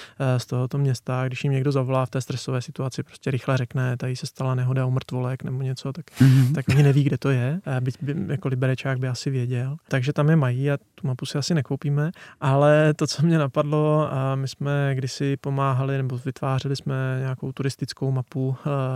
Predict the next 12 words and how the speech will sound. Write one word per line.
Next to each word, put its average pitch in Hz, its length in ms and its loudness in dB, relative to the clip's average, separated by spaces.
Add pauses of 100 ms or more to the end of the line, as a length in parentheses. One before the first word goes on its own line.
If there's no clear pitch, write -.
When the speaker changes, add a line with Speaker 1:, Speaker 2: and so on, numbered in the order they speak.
Speaker 1:
eh, - 40 -4
Liberce 131 360 -2
a 135 60 0
Jablonce, 139 480 0 (240)
turistický 139 440 -10
plán 135 340 -4
s - 20 -4
nějakými 131 340 -2
typy. 139 440 -2 (220)
Speaker 2:
Mhm. 117 180 2
Speaker 1:
Tak, 131 180 -4
eh, 143 40 0